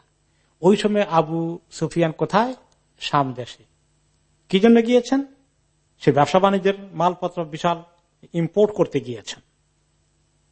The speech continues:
তাকে ধরে নেওয়া হলো যে সে one of the leaders, he is even, তার সঙ্গে মোহাম্মদের সম্পর্কও আছে, তারা তো একই গোষ্ঠীর লোক। ওনাকে ধরে নিয়ে আসা হলো।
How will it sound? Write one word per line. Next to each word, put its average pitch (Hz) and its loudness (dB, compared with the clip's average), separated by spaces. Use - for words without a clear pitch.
তাকে 147 0
ধরে 160 2
নেওয়া 156 2
হলো 160 -4
যে 156 -2
সে 156 -4
one 151 2
of 170 0
the 156 -2
leaders, 160 0
he 151 -2
is 143 -6
even, 147 0
তার 156 6
সঙ্গে 175 -2
মোহাম্মদের 170 -2
সম্পর্কও 170 0
আছে, - -2
তারা 147 0
তো 175 0
একই 165 0
গোষ্ঠীর 160 -2
লোক। 127 -8
ওনাকে 139 0
ধরে 156 0
নিয়ে 175 -2
আসা 156 -2
হলো। 190 -6